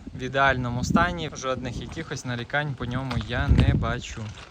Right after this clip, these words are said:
Чудово збережений автомобіль, знову ж таки, наголошую, як для дві тисячі восьмого року, дуже-дуже непоганий стан автомобіля. Як візуальний,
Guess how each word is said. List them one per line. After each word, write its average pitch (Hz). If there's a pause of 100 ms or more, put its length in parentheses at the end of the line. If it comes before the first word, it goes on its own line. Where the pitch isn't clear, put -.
Чудово 135
збережений 131
автомобіль, 143
знову 160
ж -
таки, 147
наголошую, 135 (420)
як 123
для 120
дві 120
тисячі 127
восьмого 120
року, 160
дуже-дуже 127
непоганий 113
стан 113 (120)
автомобіля. 110
Як 123
візуальний, 170